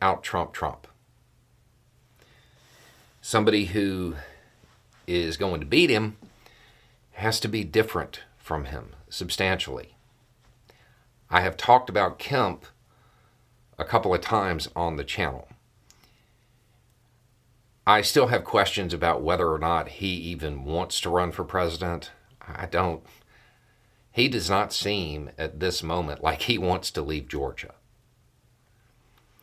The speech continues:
But with Kemp, there is good news and bad news. The good news,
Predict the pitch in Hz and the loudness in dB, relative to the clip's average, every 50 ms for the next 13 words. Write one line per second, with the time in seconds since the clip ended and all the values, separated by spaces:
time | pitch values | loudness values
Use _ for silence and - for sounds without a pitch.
0 | _ _ _ _ _ _ _ _ - 87 82 78 80 78 76 - - 120 131 143 | _ _ _ _ _ _ _ _ -2 -2 0 0 -2 -6 -6 -4 0 2 2 2
1 | 139 - - - - - - - - - 87 101 104 87 90 90 85 73 71 76 | 2 0 -10 -16 -16 -18 -20 -16 -2 2 4 4 4 4 2 0 -2 -2 -2 0
2 | 95 104 101 98 98 101 98 90 82 85 76 76 90 98 98 90 78 73 71 71 | 0 0 2 0 -2 -2 -2 -4 -4 -4 0 2 4 4 4 4 2 -2 -6 -10
3 | 64 58 - - - - - - _ _ _ _ _ _ _ _ _ _ _ _ | -10 -10 -12 -14 -14 -14 -14 -14 _ _ _ _ _ _ _ _ _ _ _ _
4 | _ _ _ _ _ _ _ _ _ _ - - - 80 76 87 135 143 131 98 | _ _ _ _ _ _ _ _ _ _ -20 -12 -10 -8 2 4 6 6 6 4
5 | 87 80 71 58 62 62 - - - | -4 -4 -6 -8 -12 -16 -18 -18 -18